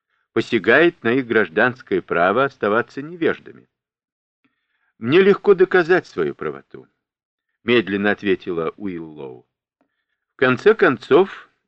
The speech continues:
я гражданский служащий профессионал и могу доказать правомерность чего угодно.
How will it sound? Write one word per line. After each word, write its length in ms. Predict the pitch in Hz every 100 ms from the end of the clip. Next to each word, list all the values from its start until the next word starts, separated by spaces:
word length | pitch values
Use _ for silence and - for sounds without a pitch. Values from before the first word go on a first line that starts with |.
| _
я 200 | 95 156
гражданский 760 | 151 123 87 104 156 - 143
служащий 680 | 120 - 92 98 110 - 120
профессионал 840 | - 127 123 143 - 165 156 82 - _ _ _ _ _ _
и 60 | 87
могу 260 | 92 95
доказать 680 | 180 208 196 156 120 151 - _ _
правомерность 800 | - 117 160 147 120 127 139 127
чего 320 | - 104 87 110
угодно. 440 | 90 80 - 64